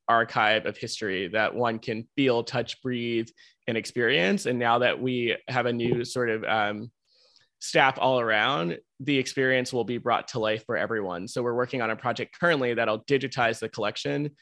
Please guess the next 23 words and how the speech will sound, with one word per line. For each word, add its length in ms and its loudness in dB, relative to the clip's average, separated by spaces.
so 120 -6
that 160 2
anyone 460 2
and 80 0
everyone 360 0
across 320 -2
the 100 -6
globe 260 -4
will 100 -4
be 120 -4
able 120 -4
to 100 -4
access 420 -2
all 180 -2
that 120 -4
we 180 -6
have 320 -2
in 100 -2
our 160 -2
collection 640 -6
through 360 -8
digital 340 -2
means. 400 -4